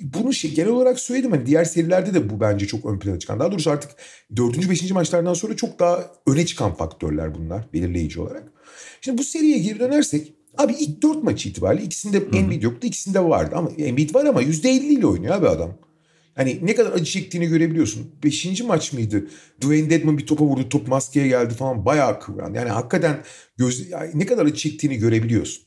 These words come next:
Speaker 1: Artı hani acı çekmesini falan bırak, üzerinde taşıdığı yük ortada. Fakat abi iki maçı şey kazandı Miami. İki maçı Philadelphia kazandı Embiid'li. Abi bu maçlara baktığın zaman öyle ya da böyle güç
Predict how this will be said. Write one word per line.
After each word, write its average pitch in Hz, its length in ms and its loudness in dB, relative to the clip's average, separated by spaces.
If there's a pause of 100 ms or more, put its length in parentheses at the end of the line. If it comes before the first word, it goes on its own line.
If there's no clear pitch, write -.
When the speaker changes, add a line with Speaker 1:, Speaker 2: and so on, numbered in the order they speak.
Speaker 1:
Artı 165 540 0
hani 139 160 -6
acı 135 120 0
çekmesini 185 440 -4
falan 220 200 -8
bırak, 269 240 -2 (320)
üzerinde 202 300 -4
taşıdığı 180 340 -2
yük 214 260 0
ortada. - 440 -4 (420)
Fakat 302 300 0
abi 202 200 0
iki 285 160 -4
maçı 254 200 0
şey 262 180 0
kazandı 107 420 0 (200)
Miami. 101 400 0 (120)
İki - 140 -4
maçı 254 460 -2
Philadelphia 247 480 2
kazandı 90 360 -2
Embiid'li. 95 580 -2 (140)
Abi 226 280 0
bu 233 40 2
maçlara 294 420 2
baktığın 226 360 0
zaman 156 380 -2 (160)
öyle 285 220 4
ya 262 100 4
da 214 120 4
böyle 269 140 0
güç - 320 -8